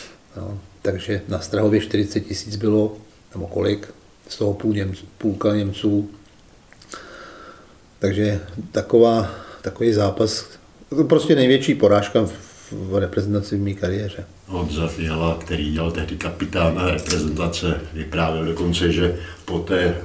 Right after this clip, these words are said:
Speaker 2: že se to hrálo před večer prvního května, šel na hrad společně s hokejisty k Husákovi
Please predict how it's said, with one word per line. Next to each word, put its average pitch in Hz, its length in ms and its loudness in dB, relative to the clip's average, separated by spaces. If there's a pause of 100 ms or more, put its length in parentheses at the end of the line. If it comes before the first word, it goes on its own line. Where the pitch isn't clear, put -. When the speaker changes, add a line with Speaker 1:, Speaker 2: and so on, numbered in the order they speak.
(140)
Speaker 2:
že 82 100 -4
se - 100 -4
to - 60 4
hrálo 87 440 0
před - 300 -4
večer 85 260 -2
prvního 80 420 -4
května, 98 420 -2
šel 92 240 4
na 92 100 2
hrad 95 360 0
společně - 560 0
s 87 80 -2
hokejisty 92 760 2
k 95 80 0
Husákovi 95 840 2